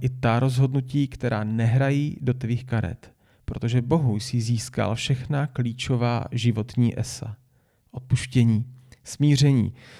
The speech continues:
zbavení pocitu vin a výčitek, bezvýhradné přijetí, lásku a naději na věčný život. Lépe utíkat se k Hospodinu, než doufat v člověka.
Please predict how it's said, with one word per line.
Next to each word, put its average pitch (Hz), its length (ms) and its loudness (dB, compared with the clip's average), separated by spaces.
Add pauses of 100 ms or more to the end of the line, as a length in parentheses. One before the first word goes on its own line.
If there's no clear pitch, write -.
(140)
zbavení 127 460 6
pocitu 127 440 -2
vin 135 380 4
a 117 100 -2
výčitek, 120 560 -6 (640)
bezvýhradné 123 600 2
přijetí, 131 720 -4 (580)
lásku 127 640 -6
a 117 180 0
naději 120 460 2
na 131 140 2
věčný 117 360 0
život. 101 480 -2 (1080)
Lépe 127 580 0 (300)
utíkat 123 400 -6
se 127 120 -2
k 117 40 0
Hospodinu, 120 680 2 (160)
než 113 360 0
doufat 113 520 -2
v - 60 -10
člověka. 101 640 -6